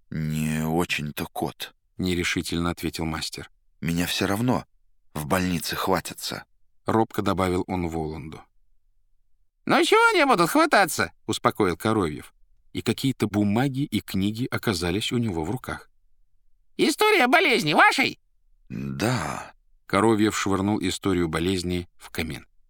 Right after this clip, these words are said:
Speaker 2: «Нет документа, нет и человека», удовлетворенно говорил Коровьев. «А это домовая книга вашего застройщика?»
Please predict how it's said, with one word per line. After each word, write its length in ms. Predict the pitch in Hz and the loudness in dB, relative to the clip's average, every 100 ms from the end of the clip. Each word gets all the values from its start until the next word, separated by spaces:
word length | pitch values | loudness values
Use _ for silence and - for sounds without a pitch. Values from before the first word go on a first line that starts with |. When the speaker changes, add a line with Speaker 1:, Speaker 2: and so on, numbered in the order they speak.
| _ _ _ _ _ _ _ _ | _ _ _ _ _ _ _ _
Speaker 2:
«Нет 280 | - 240 359 | 0 2 4
документа, 840 | 202 - 151 370 392 - 285 202 - | 2 2 2 4 4 4 4 4 0
нет 300 | - 427 480 | 0 2 2
и 100 | 320 | 2
человека», 720 | 311 294 135 113 220 - 214 - - - | 2 2 4 4 2 2 0 0 -8 -4
удовлетворенно 760 | 107 107 95 85 85 131 170 156 | 0 2 2 0 0 2 2 0
говорил 300 | 92 87 101 | 0 0 -2
Коровьев. 540 | - 82 78 73 82 - _ _ _ _ - | -2 -4 -4 -6 -12 -18 _ _ _ _ 0
«А 120 | - | 4
это 760 | 262 392 339 330 339 320 277 233 _ - | 4 4 4 4 4 4 0 -4 _ -2
домовая 680 | 123 196 233 320 349 277 | 4 6 6 6 6 4
книга 320 | 320 349 339 | 2 2 4
вашего 340 | 330 370 339 311 | 6 4 4 4
застройщика?» 680 | 294 311 480 415 - - | 2 4 4 4 2 -4